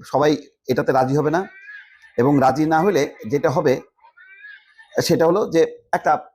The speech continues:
মুখ কালাকালি হবে। তার চেয়ে বড় আকার বা বড় মাপের কিছু পয়েন্ট, তার মধ্যে অবশ্যই অন-, তত্ত্বাবধায়ক সরকারের অধীনে নির্বাচন, বিচার বিভাগের একটি স্বাধীনতা,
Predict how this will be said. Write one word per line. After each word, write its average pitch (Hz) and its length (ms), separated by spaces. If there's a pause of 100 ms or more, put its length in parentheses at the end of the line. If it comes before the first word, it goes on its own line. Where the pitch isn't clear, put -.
(200)
মুখ 185 140
কালাকালি 127 360
হবে। 101 200 (460)
তার 165 200
চেয়ে - 280 (200)
বড় 151 180 (280)
আকার - 420 (200)
বা 120 140
বড় 127 220
মাপের 131 280
কিছু 131 260 (440)
পয়েন্ট, 139 260
তার 120 120
মধ্যে 131 200
অবশ্যই 180 640
অন-, 151 200 (480)
তত্ত্বাবধায়ক 139 400
সরকারের 120 340
অধীনে 131 260
নির্বাচন, 120 420 (1160)
বিচার 135 280
বিভাগের 127 360 (360)
একটি 113 220
স্বাধীনতা, 143 640